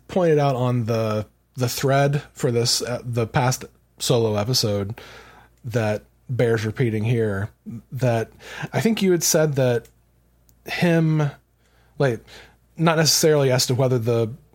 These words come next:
funding actually went to the rebellion or not, like Tim was just talking about, but just the act of him giving that up was kind of different from how his character was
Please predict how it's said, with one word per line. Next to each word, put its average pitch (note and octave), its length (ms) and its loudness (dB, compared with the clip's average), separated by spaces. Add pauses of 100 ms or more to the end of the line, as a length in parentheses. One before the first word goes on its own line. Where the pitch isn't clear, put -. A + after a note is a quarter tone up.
(720)
funding C3 400 0
actually B2+ 320 2
went A#2+ 180 0
to C#3+ 60 0
the A2+ 100 -2
rebellion A2 440 0
or G#2 80 -4
not, G#2 220 -2
like A2+ 200 -4
Tim A2+ 180 -2
was G2 120 -4
just G#2 160 -4
talking A2 280 -2
about, G#2 320 -4
but G#2+ 220 -4 (380)
just C#3 160 -2
the C#3+ 120 2
act C#3+ 260 2
of B2+ 140 -2
him A#2+ 460 -2 (480)
giving B2 640 0
that A#2 280 -2
up A2+ 360 -4 (720)
was A#2 640 0
kind C3+ 260 -2
of A#2 380 -4 (240)
different C3+ 380 -2
from B2+ 120 -2
how A#2+ 180 0
his A#2+ 120 -2
character B2 400 0
was B2+ 440 0